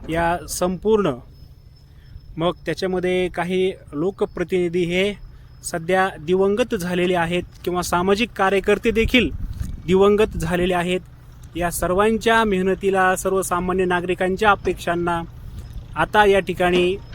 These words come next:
फलप्राप्ती होत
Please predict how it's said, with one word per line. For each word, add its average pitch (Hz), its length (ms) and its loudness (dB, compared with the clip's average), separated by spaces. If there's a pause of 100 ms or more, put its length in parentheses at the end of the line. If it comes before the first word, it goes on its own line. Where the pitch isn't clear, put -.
(680)
फलप्राप्ती - 1700 2 (920)
होत 196 140 4